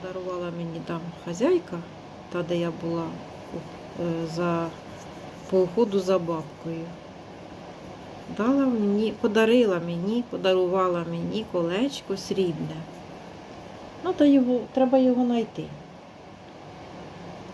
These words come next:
Зараз знайду. Ось це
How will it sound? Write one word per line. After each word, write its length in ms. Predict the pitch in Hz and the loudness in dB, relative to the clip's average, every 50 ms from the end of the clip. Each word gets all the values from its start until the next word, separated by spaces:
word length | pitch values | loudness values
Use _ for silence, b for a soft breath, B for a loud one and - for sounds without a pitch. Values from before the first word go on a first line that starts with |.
| - - - - - | -14 -14 -14 -6 -2
Зараз 240 | 190 180 175 165 170 - | 0 0 0 -2 -2 -4
знайду. 300 | 165 170 175 175 - - - - - - - - - - - - - - - - - - - - - - - - - - - - - - - - - - - - - - - - - - - - - - - - - - - - - - - - - - - - - - - - | -4 -4 -4 -4 -6 -10 -12 -14 -14 -14 -14 -12 -12 -12 -10 -10 -12 -12 -12 -12 -12 -12 -12 -12 -12 -12 -12 -12 -12 -12 -12 -12 -12 -12 -12 -14 -14 -14 -14 -14 -14 -14 -14 -14 -14 -14 -14 -12 -12 -12 -14 -14 -12 -12 -12 -12 -14 -14 -14 -14 -14 -14 -12 -12 -12 -12 -6 0
Ось 220 | 269 262 - - - - - - - - - - - - 190 | 2 2 2 2 -4 -10 -12 -14 -14 -14 -14 -14 -8 -4 -4
це 80 | 190 | -4